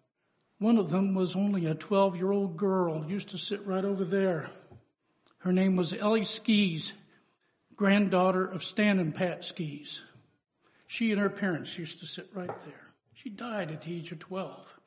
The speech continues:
We never know, folks, when we're going to fall over the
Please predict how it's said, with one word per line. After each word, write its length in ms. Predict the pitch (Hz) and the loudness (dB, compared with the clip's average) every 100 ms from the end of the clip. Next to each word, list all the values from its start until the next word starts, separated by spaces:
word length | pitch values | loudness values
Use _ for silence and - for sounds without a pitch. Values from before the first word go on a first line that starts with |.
| _ _ 190 | _ _ -8
We 140 | 175 | -4
never 440 | 175 190 202 - | -2 -2 -2 -6
know, 460 | 202 208 180 180 185 | -6 -6 -4 -4 -6
folks, 680 | - - 131 - _ - - - _ _ _ _ _ _ _ | -6 -14 -18 -20 _ -16 -16 -20 _ _ _ _ _ _ _
when 240 | 175 147 | -2 -2
we're 100 | 156 | -2
going 240 | 156 165 151 | -6 -4 -6
to 80 | 143 | -6
fall 520 | - 165 160 160 - | -10 -10 -8 -10 -8
over 220 | 190 214 226 | -6 -6 -8
the 220 | - | -12